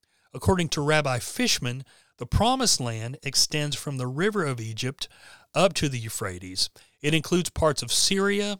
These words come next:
and Lebanon. And you think about that. They bomb Syria all the time.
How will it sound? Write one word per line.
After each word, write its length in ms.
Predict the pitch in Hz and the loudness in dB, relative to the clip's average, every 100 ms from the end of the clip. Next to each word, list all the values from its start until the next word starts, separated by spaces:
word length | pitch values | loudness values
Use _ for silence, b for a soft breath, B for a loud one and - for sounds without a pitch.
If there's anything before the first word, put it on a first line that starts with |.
| _ - | _ -10
and 120 | 131 | -4
Lebanon. 800 | 147 185 196 143 101 95 90 87 _ - | 0 0 2 -2 -4 -8 -12 -16 _ -8
And 60 | |
you 40 | 127 | -4
think 200 | 185 175 | -2 0
about 240 | 143 110 | -2 -2
that. 260 | 117 107 110 _ _ _ | -4 -4 -8 _ _ _
They 120 | 131 | -6
bomb 320 | 113 156 196 | 0 2 4
Syria 420 | - 202 196 180 123 | 2 0 0 -2 -2
all 180 | 117 | -2
the 120 | 117 - | -4 -8
time. 420 | - 101 101 | -8 -6 -8